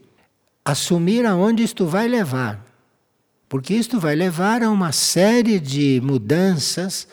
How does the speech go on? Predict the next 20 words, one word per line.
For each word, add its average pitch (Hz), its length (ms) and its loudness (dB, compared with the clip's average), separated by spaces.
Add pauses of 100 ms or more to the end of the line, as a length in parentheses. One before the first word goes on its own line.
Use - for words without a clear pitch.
(220)
vai 147 200 -2
levar 165 360 0
a 143 60 0
uma 139 200 0
série 208 580 0
de 156 240 -2
transformações, 160 1600 -2 (960)
vai 131 220 -2
levar 175 340 0
a 170 60 0
uma 160 180 -2
série 214 440 0
de 160 120 -2
experiências 139 1120 0
interiores, 135 1200 -2 (400)
que - 80 -2
antigamente 180 760 0
chamavam 170 440 -4
de 147 140 -2
iniciações. 143 1120 -4